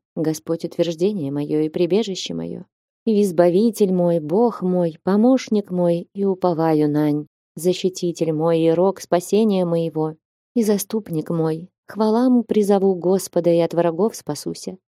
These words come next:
Одержаша мя болезни смертные и потоцы беззакония смутиша мя, болезни адовые обыдыша мя, предвариша мя сети смертные, и внегда скорбете призвах Господа и к Богу моему воззвах,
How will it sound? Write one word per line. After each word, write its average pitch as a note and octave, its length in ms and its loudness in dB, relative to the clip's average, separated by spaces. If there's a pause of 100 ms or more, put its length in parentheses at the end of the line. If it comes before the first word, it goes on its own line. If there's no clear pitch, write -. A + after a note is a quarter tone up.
(140)
Одержаша F3 800 0
мя F#3 200 2
болезни E3+ 540 2
смертные F3+ 880 0
и - 80 -2
потоцы G3 520 0
беззакония F3 840 2
смутиша F#3 680 -2
мя, D#3 300 0 (200)
болезни E3+ 520 2
адовые D3 480 0
обыдыша D3+ 460 -2
мя, D3 260 -2 (240)
предвариша F#3 720 2
мя F#3+ 220 2
сети A#3 400 2
смертные, D#3 800 0 (360)
и G#3+ 100 4
внегда A#3 380 6
скорбете G#3+ 580 0
призвах G#3+ 500 2
Господа E3+ 440 0
и E3+ 180 2
к D#3+ 140 -8
Богу A3 420 2
моему F#3+ 460 2
воззвах, D3 720 -4